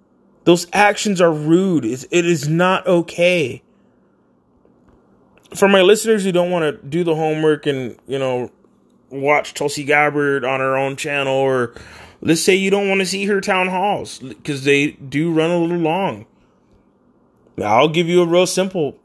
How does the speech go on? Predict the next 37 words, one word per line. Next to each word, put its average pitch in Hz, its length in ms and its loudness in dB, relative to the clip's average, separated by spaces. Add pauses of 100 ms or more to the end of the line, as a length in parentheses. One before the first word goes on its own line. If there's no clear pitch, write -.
(140)
answer. 139 540 -6 (160)
Check 139 260 0
out 175 200 2
the 143 260 -4 (300)
Jocko 151 440 2
Willink, 156 520 -2 (380)
Joe 135 240 2
Rogan, 151 640 4 (140)
Tulsi 143 300 -10
Gabbard 143 380 -2
sit 165 400 -2
down, 131 380 0 (440)
and 156 320 2
then 147 360 4 (100)
come 139 180 -10
talk 120 340 -4
to - 100 -14
me. 90 180 -14 (1800)
Watch 139 400 4
it 190 120 -2
first 165 580 2
and 143 280 -4
then 131 260 -4
come 127 180 -8
talk 135 280 -2
to 131 100 -14
me. 107 120 -10 (340)
I 175 180 4
will, 127 380 -4
I 95 160 -12
will, 107 260 -12 (180)
I 92 100 -18
will 104 200 -12
wait. 113 460 -10 (100)
I 160 140 0
will 220 180 0
wait. 220 400 -2